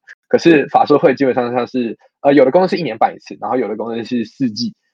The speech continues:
一季办一次，像是台积电。那这种东西是自-，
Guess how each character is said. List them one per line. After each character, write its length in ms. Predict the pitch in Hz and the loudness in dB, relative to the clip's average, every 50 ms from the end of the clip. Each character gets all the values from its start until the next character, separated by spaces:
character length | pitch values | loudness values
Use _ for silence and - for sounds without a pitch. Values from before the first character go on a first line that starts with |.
| _ | _
一 100 | - 226 | -8 -6
季 160 | 226 - 269 | -4 -2 -2
办 220 | 240 - - - - | 0 0 0 -2 -4
一 20 | |
次， 220 | - - - 104 - _ | -10 -12 -14 -16 -12 _
像 160 | - 120 107 | -6 -6 -6
是 40 | 107 | -4
台 140 | 101 107 98 | -4 -6 -6
积 100 | 107 95 | -4 -4
电。 120 | 104 117 107 _ _ _ _ _ - | -4 -4 -4 _ _ _ _ _ -2
那 240 | 151 147 139 123 - _ _ _ _ _ | 0 2 2 2 -2 _ _ _ _ _
这 120 | 156 160 | 0 2
种 80 | 147 123 | 2 2
东 100 | 117 120 | 0 0
西 100 | 120 120 104 | 0 -2 -2
是 120 | - 135 | -4 -8
自-， 180 | 120 - - 127 | -10 -10 -12 -16